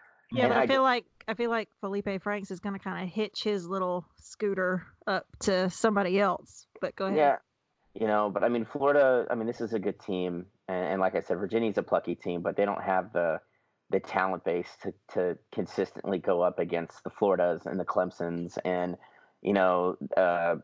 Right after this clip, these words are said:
Speaker 2: the Bama, you know, the, the, the power teams. They, they just don't have that kind of talent base yet. I mean, who knows? Uh, maybe you get enough smart nerds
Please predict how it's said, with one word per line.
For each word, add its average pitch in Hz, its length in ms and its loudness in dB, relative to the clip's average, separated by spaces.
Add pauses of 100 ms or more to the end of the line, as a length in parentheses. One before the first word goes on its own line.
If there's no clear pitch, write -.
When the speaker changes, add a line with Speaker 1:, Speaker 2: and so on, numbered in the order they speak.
(580)
Speaker 2:
the 104 80 4
Bama, 92 480 0
you 143 60 4
know, 139 80 4
the, 117 120 2
the, 113 160 0
the 104 140 -4
power 95 280 2
teams. 78 440 -12
They, 98 140 0
they 101 160 0
just 101 180 -4
don't 95 180 -4
have 92 200 -2
that - 140 0
kind 85 140 -4
of - 80 -8
talent 87 300 -4
base 87 260 -4
yet. 98 380 2 (500)
I 90 120 0
mean, 80 160 -4
who 107 140 0
knows? 90 560 0
Uh, 90 140 0
maybe 92 240 0
you 98 100 0
get 95 120 0
enough 90 240 -2
smart 92 360 -2
nerds 90 420 0